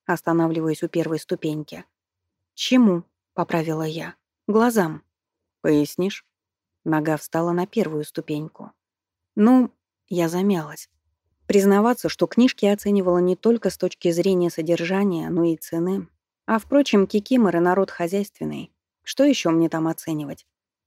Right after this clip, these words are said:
Я же грамоту с пятого на десятое знаю. Хм, а зачем тогда полезла? Точно, вот чтобы капитал оценить и полезла.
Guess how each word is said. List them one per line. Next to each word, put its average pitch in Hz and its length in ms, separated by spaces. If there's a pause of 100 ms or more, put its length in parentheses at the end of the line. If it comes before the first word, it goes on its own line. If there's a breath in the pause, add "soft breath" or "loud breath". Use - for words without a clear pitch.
(160)
Я 240 120
же 208 100
грамоту 208 420
с - 60
пятого 185 320
на 170 160
десятое 175 460
знаю. 151 380 (220)
Хм, - 200 (320)
а 180 80
зачем 170 320
тогда 151 240
полезла? 160 540 (380)
Точно, 180 540 (160)
вот 233 200
чтобы 226 260
капитал 247 420
оценить 202 440
и - 20
полезла. 151 560